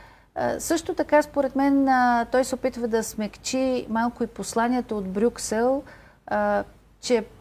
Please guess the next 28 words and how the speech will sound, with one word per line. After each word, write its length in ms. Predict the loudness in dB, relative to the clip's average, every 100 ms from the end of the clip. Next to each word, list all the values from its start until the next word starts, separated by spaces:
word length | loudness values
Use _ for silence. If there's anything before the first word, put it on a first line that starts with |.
| 0
Полша 300 | 4 4 2
ще 160 | -4 0
бъде 220 | 2 2
преследвана 1300 | 0 -4 -2 2 2 2 -2 0 2 4 2 2 -2 -8 -20 _ -10
до 120 | -6 -4
последна 460 | -2 0 2 0
капка 400 | 2 0 0 -8
кръв, 460 | -6 -4 -4 -4 2
а, 200 | 4 2
по 160 | 0 -4
отношение 680 | -4 -4 0 0 0 -4
на, 360 | -4 -4 -2 -4 -6 -12 -10
на 280 | -6 -4 -4
нейните 400 | -2 -4 -4 -6
проблеми 640 | -6 -4 0 2 2 -4
с, 120 | -6 -6 -6 -6
а, 220 | -4 -4 -8 -16 -20 _ _
съдебната 600 | -6 0 0 0 0 -4
система. 560 | -4 -4 -2 2 2 0 -8 -20 -14 -6
А, 220 | -4 -4 -6 -12 -16 -20 -12 -6
Макрон 300 | 0 2 4
беше 220 | 4 4
много 300 | 2 2 0
по-мек. 680 | 0 2 4 2 0 -4 0
А, 200 | 2 2
той 220 | 2 2
се 160 | 2
опита, 640 | 0 0 -2 0 2 2 2